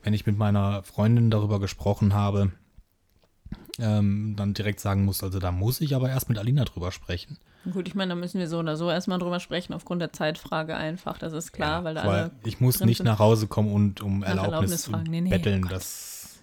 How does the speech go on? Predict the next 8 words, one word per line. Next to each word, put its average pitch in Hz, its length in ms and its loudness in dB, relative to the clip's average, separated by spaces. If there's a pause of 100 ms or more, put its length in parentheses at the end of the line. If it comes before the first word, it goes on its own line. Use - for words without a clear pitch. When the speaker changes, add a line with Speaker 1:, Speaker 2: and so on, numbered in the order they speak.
(160)
Speaker 2:
Nee. 180 120 -4
Speaker 1:
kommt 104 300 0
halt 95 180 -6
nicht - 240 -6
mehr 95 100 -4
vor. 101 400 -6 (840)
Und, 98 480 -2
ähm, 95 460 -2